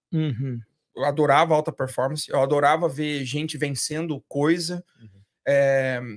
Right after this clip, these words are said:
Speaker 2: então eu, eu queria mexer com competição. Eu não, essa coisa de coach não existia, né?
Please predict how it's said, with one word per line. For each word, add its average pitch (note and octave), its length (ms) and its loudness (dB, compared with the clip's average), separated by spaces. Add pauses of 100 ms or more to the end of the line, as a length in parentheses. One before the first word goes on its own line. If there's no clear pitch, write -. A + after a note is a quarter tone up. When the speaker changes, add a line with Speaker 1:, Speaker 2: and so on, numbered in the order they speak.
(100)
Speaker 2:
então C#3 460 2
eu, D3 60 0
eu D#3 260 0 (120)
queria F3 240 2
mexer G3 220 -2
com G3+ 160 -4
competição. G3+ 840 -2 (580)
Eu E3+ 100 4
não, F#3+ 180 -2
essa F#3+ 260 0
coisa G3+ 200 2
de F#3 80 -6
coach G3+ 400 0
não A#3 320 -2
existia, F#3+ 580 0
né? C3 180 -2